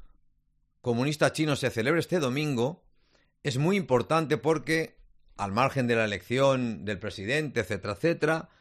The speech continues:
de los altos cargos del establishment del partido y de China, se van a determinar las directrices económicas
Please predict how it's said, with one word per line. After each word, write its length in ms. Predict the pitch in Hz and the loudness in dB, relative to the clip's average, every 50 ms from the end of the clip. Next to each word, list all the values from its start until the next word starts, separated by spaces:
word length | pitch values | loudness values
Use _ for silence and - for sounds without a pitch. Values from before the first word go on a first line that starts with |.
| _ _ - | _ _ -2
de 160 | - - 110 | -2 0 0
los 160 | 107 101 - | 0 0 0
altos 360 | 123 127 117 - 117 101 - | 0 0 0 0 -2 -4 -4
cargos 460 | - - 131 143 151 147 131 139 127 107 | -2 2 4 6 6 6 4 2 2 2
del 300 | 120 110 107 104 101 101 | 0 0 0 -2 -4 -4
establishment 840 | 95 - - - 143 147 139 127 113 101 107 107 98 87 85 82 - - _ _ _ _ _ _ _ - - - - - - - - - | -6 -4 0 2 2 2 2 0 -4 -4 -4 -4 -4 -4 -6 -12 -16 -20 _ _ _ _ _ _ _ 0 0 0 0 0 -4 -10 -14 -10
del 240 | - 107 104 107 104 | -8 -4 -2 -2 -2
partido 440 | 92 104 101 104 - 139 147 139 131 | -2 -2 -4 -2 0 0 0 2 2
y 60 | 120 | 2
de 120 | 110 104 - | 0 0 -2
China, 480 | - - 170 170 160 156 175 208 220 _ _ _ - - - - - - - - - - - _ _ _ - | 0 0 0 2 0 -2 -4 -6 -10 _ _ _ -2 0 0 0 0 -2 -14 -18 -20 -20 -20 _ _ _ -14
se 180 | - - - 123 | -8 -2 0 2
van 180 | 120 151 165 | 4 4 6
a 100 | 180 175 | 6 6
determinar 800 | 170 165 147 - - 139 131 123 123 123 127 143 160 170 180 160 | 6 4 4 2 0 0 0 0 0 0 2 2 2 2 0 0
las 140 | 143 135 120 | 0 0 0
directrices 600 | 101 117 107 110 107 - - 151 170 147 147 - - | 0 0 0 0 -2 -2 -2 -2 0 0 0 0 0
económicas 880 | 131 127 143 139 147 156 160 160 139 - 139 147 143 - - - - | -2 0 0 0 0 0 -2 -4 -4 -4 -4 -2 -2 -4 -6 -6 -8